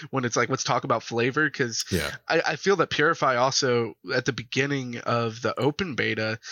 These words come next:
Speaker 1: and to an extent right now too, that Purify just hasn't gotten the love that it really deserves.
Speaker 2: Yeah.
Speaker 1: And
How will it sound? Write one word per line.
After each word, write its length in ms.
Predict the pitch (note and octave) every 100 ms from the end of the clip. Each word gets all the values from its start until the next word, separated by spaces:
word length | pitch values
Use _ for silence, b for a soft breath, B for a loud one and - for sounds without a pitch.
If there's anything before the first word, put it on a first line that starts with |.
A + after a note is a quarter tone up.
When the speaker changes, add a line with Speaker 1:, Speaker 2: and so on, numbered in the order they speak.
| B -
Speaker 1:
and 340 | C#3 C3+ B2 _
to 160 | - B3
an 80 | B3+
extent 400 | D#3 - E3 E3+
right 200 | B2 A2
now 260 | B2 D3+
too, 260 | A2+ D#3 D3+
that 220 | A2+ G#2+
Purify 400 | - B2 C3+ C3
just 260 | A#2+ A#2 -
hasn't 400 | B2+ B2 C3 A#2+
gotten 400 | A2+ A#2+ C3 A#2
the 100 | A2
love 560 | A2 G#2+ G#2 B2+ B2+ - B B B -
that 360 | A#2+ A2+ A2+ D#2 -
it 360 | G#2+ C3 F#2+
really 360 | B2 A#2 C3+ C#3
deserves. 600 | C3+ C3 C#3 D#3 D#3+ - B B B
Speaker 2:
Yeah. 140 | - C#3+
Speaker 1:
And 380 | B2 A#2+ A#2